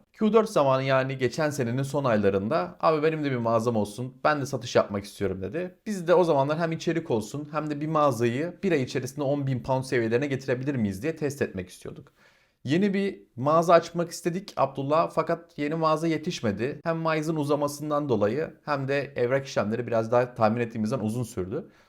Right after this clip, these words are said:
O yüzden biz de halihazırda elimizde bulunan bir mağazada denemek istedik bunu.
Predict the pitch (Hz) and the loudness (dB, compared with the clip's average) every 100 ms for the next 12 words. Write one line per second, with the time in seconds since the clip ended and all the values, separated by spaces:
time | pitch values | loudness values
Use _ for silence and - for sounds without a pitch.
0 | - 180 170 170 170 170 170 170 165 156 | -2 0 2 0 -2 0 4 6 6 6
1 | 147 151 147 147 156 147 147 143 139 127 | 2 0 -2 -2 -2 0 0 0 4 2
2 | 110 107 107 98 98 98 95 95 92 - | 4 4 4 2 0 0 0 0 -4 -6
3 | 92 90 127 185 | -8 -8 -8 -8